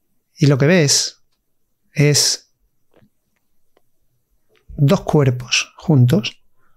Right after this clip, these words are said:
Uno está tumbado en el suelo. Es una mujer afroamericana. La conoces. Su nombre viene a tu mente, Kimani, la cocinera. Sobre ella hay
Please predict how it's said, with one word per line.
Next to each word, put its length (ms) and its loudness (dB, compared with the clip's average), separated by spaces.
Uno 200 4
está 240 -2
tumbado 600 2
en 100 2
el 120 2
suelo. 440 0
Es 100 2
una 160 4
mujer 240 0
afroamericana. 920 2
La 180 -2
conoces. 680 -2
Su 180 -2
nombre 220 2
viene 160 2
a 20 -2
tu 100 0
mente, 260 2
Kimani, 520 2
la 140 -2
cocinera. 640 0
Sobre 460 0
ella 340 0
hay 300 0